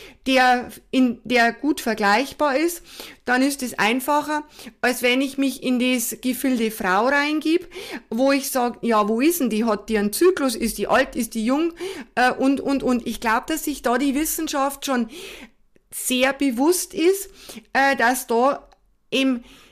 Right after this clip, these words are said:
schwerer reproduzierbare, ähm, Ergebnisse rauskommen.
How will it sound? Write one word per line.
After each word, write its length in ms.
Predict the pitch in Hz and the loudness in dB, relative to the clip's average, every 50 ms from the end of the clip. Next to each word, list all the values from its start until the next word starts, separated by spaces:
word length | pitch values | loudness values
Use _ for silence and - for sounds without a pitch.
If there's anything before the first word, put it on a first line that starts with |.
| _ _ _ _ | _ _ _ _
schwerer 960 | - - - - - - - 208 175 220 226 233 247 269 302 320 311 311 294 269 | -10 -6 -6 -4 -4 -4 -4 -4 -4 -4 -2 0 2 2 4 4 4 4 4 4
reproduzierbare, 1500 | 262 269 262 269 - 247 240 214 240 226 - - - 254 285 311 311 - 220 214 220 233 247 262 269 277 277 277 - - - _ | 2 2 0 -2 -4 -4 -2 -2 -4 -4 -4 -4 0 0 2 0 0 0 0 2 2 2 2 2 2 2 2 0 -2 -4 -8 _
ähm, 400 | - 233 254 262 262 262 262 254 - - _ | 0 2 4 4 4 4 2 0 -4 -8 _
Ergebnisse 640 | - 240 240 220 262 240 220 202 190 196 - 202 185 | -4 -2 0 0 0 0 0 0 -2 -4 -6 -8 -8
rauskommen. 800 | - 101 120 165 - - - 202 196 175 160 135 113 - - | -8 -8 -10 -10 -10 -10 -10 -10 -10 -10 -12 -12 -14 -16 -20